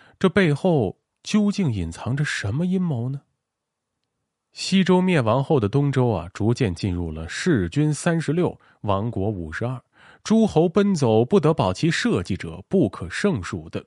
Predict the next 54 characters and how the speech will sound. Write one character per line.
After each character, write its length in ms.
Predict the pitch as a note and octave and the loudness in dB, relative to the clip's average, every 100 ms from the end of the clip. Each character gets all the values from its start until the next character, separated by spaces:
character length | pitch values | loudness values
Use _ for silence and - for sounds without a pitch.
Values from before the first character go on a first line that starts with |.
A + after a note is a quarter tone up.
| - | -10
春 280 | - E3+ D#3 | -4 -2 -2
秋 240 | - D#3+ | -2 -2
时 180 | C#3+ D3+ | -2 -8
代。 140 | - _ _ _ _ _ _ _ _ _ | -12 _ _ _ _ _ _ _ _ _
而 120 | C3 | 4
之 140 | D3+ F#3 | 6 6
后 140 | E3+ | 4
的 80 | D#3+ | 2
战 200 | F3 D3 | 2 0
国 140 | F#2 | 0
时 140 | G#2 F2+ | -2 -2
代 180 | F2 D#2+ | -4 -6
啊， 100 | - | -6
更 260 | - A3 G2+ | 2 2 2
是 140 | - | -4
充 260 | - - G#2+ | -6 -2 -2
满 160 | F#2 D2+ | -2 -6
了 140 | E2 - | -12 -12
血 360 | - - F#3+ E2 | -10 -2 0 0
腥 240 | - G#2+ E2 | -2 -4 -4
的 100 | D#2 | -6
味 160 | F#2 | -8
道。 180 | - - _ _ _ _ _ _ _ _ _ _ - | -10 -18 _ _ _ _ _ _ _ _ _ _ -2
大 100 | A#2 | 2
家 80 | B2+ | 4
好， 200 | G#2 G#2+ | 4 2
我 160 | A#2 F2 | -2 -2
是 120 | C3 | -2
冷 180 | F#2 E2+ | -2 0
军， 180 | C3+ - | -2 -2
欢 220 | - E3+ | 0 2
迎 100 | C3+ | 2
收 140 | C3 | 2
听 180 | C#3+ C#3 | 2 2
冷 140 | C3 G#2 | 2 0
兵 140 | B2 | -2
器 160 | C3 A2 | 0 0
研 100 | G#2+ | 0
究 160 | B2+ | 0
所 160 | A#2+ F2+ | -2 -2
在 140 | F#2+ | -2
喜 140 | G2 B2+ | -2 0
马 160 | C3 | 0
拉 140 | A2 C#3 | 0 0
雅 200 | G#2+ F2+ | 0 -2
独 200 | A2+ C#3 | 0 0
家 180 | D3 C#3 | 0 -2
推 180 | - | -2
出 160 | C3 C3+ | 0 0
的 80 | A2 | 0
音 160 | C3+ | 0
频 160 | C#3 A#2+ | -2 -2
节 120 | A#2+ | 0
目 100 | C3 | 0